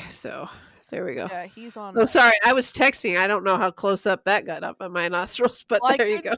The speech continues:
Speaker 2: see it when you were texting. It paused.
Speaker 1: Oh, okay. Oh, okay.
Speaker 2: Yeah, yeah, yeah.
Speaker 1: Cool.
Speaker 2: Yeah,
Speaker 1: Yeah.
Speaker 2: yeah, yeah. Well,
Speaker 1: Yeah, yeah,
Speaker 2: that
Speaker 1: yeah.
Speaker 2: sounds like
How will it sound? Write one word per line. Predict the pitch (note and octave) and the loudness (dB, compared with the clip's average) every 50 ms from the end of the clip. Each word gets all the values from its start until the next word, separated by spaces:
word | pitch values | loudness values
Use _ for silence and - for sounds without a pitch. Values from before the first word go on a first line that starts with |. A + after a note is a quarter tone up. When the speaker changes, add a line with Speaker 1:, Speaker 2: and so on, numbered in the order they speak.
| - - | -8 -12
Speaker 2:
see | D4 C#4+ | -14 -12
it | C4 A#3 - | -12 -10 -10
when | A3+ A3 A3 | -10 -12 -12
you | A3 | -12
were | G#3+ G#3 | -14 -16
texting. | G3+ _ A3 G#3 G3 - - F#3+ F3+ _ | -14 _ -14 -16 -16 -18 -20 -20 -20 _
It | - G#3 G#3 - _ | -16 -16 -16 -16 _
paused. | - G#3+ G#3 G3+ G3+ | -12 -10 -4 -2 0
Speaker 1:
Oh, | F#3+ F#3 E3+ - - | 2 2 2 0 -2
okay. | - - F3+ F3+ - _ _ _ _ _ - | -4 -6 -8 -10 -10 _ _ _ _ _ -2
Oh, | - G3+ G3 | 0 2 2
okay. | F#3 F#3+ F#3 C#3 D#3+ G3 _ _ _ - - - - - - | 2 0 -4 -8 -10 -12 _ _ _ -20 -20 -20 -20 -18 -16
Speaker 2:
Yeah, | F3 D#3+ | -16 -14
yeah, | D3 C#3 - - - - | -14 -16 -18 -20 -20 -20
yeah. | F#2 D2 - - - | -20 -18 -16 -14 -10
Speaker 1:
Cool. | - A3 F3+ G3 - - - - - - - - - | -10 -8 -10 -10 -12 -14 -16 -18 -18 -20 -20 -16 -14
Speaker 2:
Yeah, | C4 C4 D4 C#4+ B3+ A3+ - | -12 -10 -10 -10 -10 -12 -14
Speaker 1:
Yeah. | - A#1+ | -18 -18
Speaker 2:
yeah, | A1+ | -18
yeah. | - - A#2 A#2+ - - _ _ - - _ _ _ _ _ _ _ | -20 -20 -20 -20 -20 -20 _ _ -20 -20 _ _ _ _ _ _ _
Well, | C4 C#4+ C#4 C4+ C4 C4 C4 - G1+ - - _ | -2 0 0 0 0 -2 -4 -6 -10 -16 -16 _
Speaker 1:
Yeah, | G3 F3 D3 - - - | -12 -12 -12 -14 -12 -8
yeah, | - F#4+ | -6 -6
Speaker 2:
that | E4+ | -6
Speaker 1:
yeah. | - - | -6 -6
Speaker 2:
sounds | - B4 C5 C5 | -8 -8 -6 -6
like | - C5+ | -6 -6